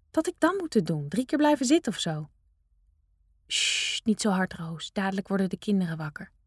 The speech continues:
"Het is vast een smoes. Ze vinden gewoon dat ik geen talent heb." "Dat staat er niet.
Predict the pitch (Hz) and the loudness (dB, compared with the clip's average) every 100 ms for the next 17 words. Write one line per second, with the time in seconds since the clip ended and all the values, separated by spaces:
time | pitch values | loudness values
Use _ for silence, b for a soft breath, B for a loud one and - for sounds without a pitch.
0 | _ _ _ _ _ _ _ _ _ - | _ _ _ _ _ _ _ _ _ -2
1 | 175 - 196 - 156 - 180 160 - - | -2 6 4 6 0 2 0 0 -6 -10
2 | _ _ _ - 214 190 240 240 214 208 | _ _ _ 0 4 8 10 8 8 6
3 | 208 196 - 196 185 185 208 208 190 - | 6 2 0 0 2 4 6 6 2 -4
4 | _ _ _ _ _ _ _ _ _ _ | _ _ _ _ _ _ _ _ _ _
5 | _ 165 147 202 320 - 143 143 - 165 | _ -6 4 4 4 -2 -4 -6 -8 -8
6 | 160 - | -8 -16